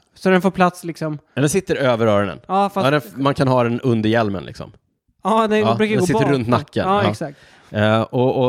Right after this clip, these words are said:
Speaker 2: och så är det något skum som sitter på örat som gör att vindbruset, eh, tas ner.
Speaker 1: Jag måste bara,
Speaker 2: Och, ja.
Speaker 1: jag ska bara säga, jag har inte testat.
Speaker 2: Inte jag heller.
Speaker 1: Nej.
Speaker 2: Men jag ska vara, äh, jag ska erkänna. Jag, jag säger så här, det ser ju sjukt töntigt ut.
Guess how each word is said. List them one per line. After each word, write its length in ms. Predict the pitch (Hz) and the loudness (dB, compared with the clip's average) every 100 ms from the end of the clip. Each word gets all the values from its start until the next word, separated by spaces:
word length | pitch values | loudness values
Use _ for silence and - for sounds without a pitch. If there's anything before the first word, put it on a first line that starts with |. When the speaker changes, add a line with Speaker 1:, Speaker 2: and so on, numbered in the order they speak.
| 127 | 0
Speaker 2:
och 100 | 120 | 0
så 100 | 143 | 0
är 60 | |
det 100 | 120 | 0
något 160 | 117 110 | 0 -2
skum 460 | - 165 175 175 | -2 0 0 0
som 140 | 151 135 | -2 -2
sitter 260 | 123 - | -2 -2
på 440 | 117 - 123 117 120 | -6 -4 -2 0 0
örat 480 | 123 117 113 143 139 | 2 2 2 0 -2
som 140 | 131 | -2
gör 240 | 117 104 101 | 0 2 0
att 260 | 104 - | -2 -4
vindbruset, 920 | 104 127 101 95 127 123 110 101 _ 101 | -2 -2 0 0 0 0 -2 -4 _ -4
eh, 140 | 98 | -4
tas 240 | - 104 | -4 -4
ner. 320 | 120 113 92 98 _ _ _ _ | -2 -2 -2 -6 _ _ _ _
Speaker 1:
Jag 180 | 208 247 | -6 -2
måste 200 | 254 240 | -2 0
bara, 100 | 226 | 0
Speaker 2:
Och, 60 | 226 226 - 131 | 0 -4 -10 -2
ja. 180 | 117 170 | -2 -2
Speaker 1:
jag 160 | 233 214 | -2 -2
ska 100 | - | 0
bara 80 | 190 | 0
säga, 140 | 175 | 0
jag 140 | 180 196 | 0 0
har 100 | 208 | 0
inte 160 | 170 | -2
testat. 480 | 165 160 - 135 - | -2 -4 -4 -12 -6
Speaker 2:
Inte 200 | - 180 | -2 0
jag 80 | 196 | 2
heller. 280 | 175 190 98 | 2 0 -2
Speaker 1:
Nej. 140 | 160 156 _ _ | -4 -8 _ _
Speaker 2:
Men 260 | 117 160 156 - | -2 -2 -2 -2
jag 140 | 151 | -2
ska 100 | 160 | 0
vara, 260 | 156 147 139 | 0 2 2
äh, 40 | |
jag 100 | 143 | 0
ska 100 | 143 | 0
erkänna. 460 | 139 131 196 131 82 - - _ _ | 2 2 0 -2 -4 -14 -20 _ _
Jag, 160 | - 170 | -2 -2
jag 180 | 135 165 | 0 0
säger 100 | 110 | 0
så 80 | 98 | -2
här, 100 | 101 - | -2 -2
det 100 | 131 | -2
ser 300 | - 165 196 | -2 0 2
ju 200 | 175 113 | 2 0
sjukt 600 | - - - - 120 95 | -2 -10 -4 -2 -2 -2
töntigt 380 | - 101 - 95 | -4 -2 -4 -10
ut. 220 | - - | -10 -14